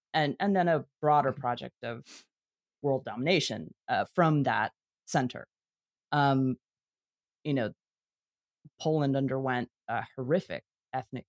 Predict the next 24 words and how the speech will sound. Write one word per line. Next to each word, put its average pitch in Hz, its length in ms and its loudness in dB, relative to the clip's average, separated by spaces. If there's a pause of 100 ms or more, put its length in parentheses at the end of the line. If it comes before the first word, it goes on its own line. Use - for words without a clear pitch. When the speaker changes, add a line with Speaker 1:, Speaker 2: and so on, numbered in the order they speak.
Speaker 1:
cleansing, 151 520 -4 (380)
genocide, 92 600 -4 (500)
um, 131 500 2 (540)
which 151 680 2 (480)
w-, 156 120 -10 (160)
was 143 420 0
then 135 260 0
continued 143 720 -2 (280)
by 123 480 0 (440)
the 135 120 0
communist 139 540 0
regime 113 400 -6
that 85 200 -4 (240)
took - 200 -8
over. 143 400 -2
So, 123 580 -4 (400)
um, 123 560 -4
there 139 100 0
was 131 160 -4
another 131 300 -4
set 127 380 0 (100)
of, 113 320 -2 (720)
um, 127 460 0
pogroms, 127 800 -4